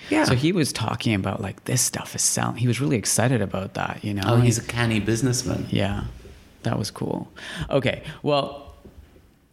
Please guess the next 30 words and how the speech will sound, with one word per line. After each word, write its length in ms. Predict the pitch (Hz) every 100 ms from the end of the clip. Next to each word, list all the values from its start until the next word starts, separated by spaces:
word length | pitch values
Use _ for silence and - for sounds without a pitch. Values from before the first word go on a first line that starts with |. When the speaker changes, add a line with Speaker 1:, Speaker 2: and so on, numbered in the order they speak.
| _ -
Speaker 2:
we 120 | 147 139
cannot 320 | 175 185 -
talk 180 | 156 139
about 160 | 143
the 80 | 123
return 360 | 123 - 123 110
to 60 | 104
tailoring 680 | 117 104 104 101 95 95
in 180 | 98 98
menswear 520 | 98 98 92 101 98
without 300 | 92 101 101
talking 340 | - 98 - 101
about 340 | 98 95 98
Hedi 200 | 95 92 90
Sliman's 760 | 101 92 92 90 92 - - - - - _
debut 500 | - 98 92 98 98
menswear 500 | 95 90 92 98 95
show 240 | 90 95 92
for 180 | - 95
Celine, 540 | - 95 92 98 113 - -
the 100 | 127
first 560 | 120 - 147 156 - -
ever 580 | 117 101 98 - 92 - -
menswear 400 | 104 101 101 98
show 200 | - 101
for 280 | - - 98
Celine 400 | - 104 101 104
by 200 | 104 107
anybody. 960 | - 117 139 135 - 87 87 107 127 - - - - - - - -
Um, 560 | 113 107 101 98 98